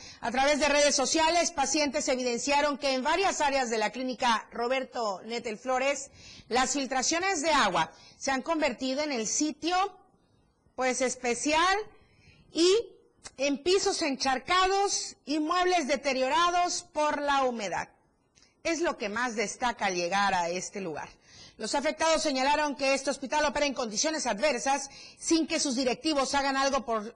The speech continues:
solventar la infraestructura dañada. A esta denuncia se suma la carencia de medicamentos, falta de servicios indispensables,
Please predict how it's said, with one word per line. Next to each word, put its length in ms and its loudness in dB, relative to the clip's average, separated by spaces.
solventar 840 0
la 60 -4
infraestructura 640 -4
dañada. 480 -2
A 80 -2
esta 200 0
denuncia 420 0
se 100 -4
suma 240 0
la 140 0
carencia 380 0
de 60 0
medicamentos, 760 -2
falta 320 0
de 120 2
servicios 440 0
indispensables, 920 0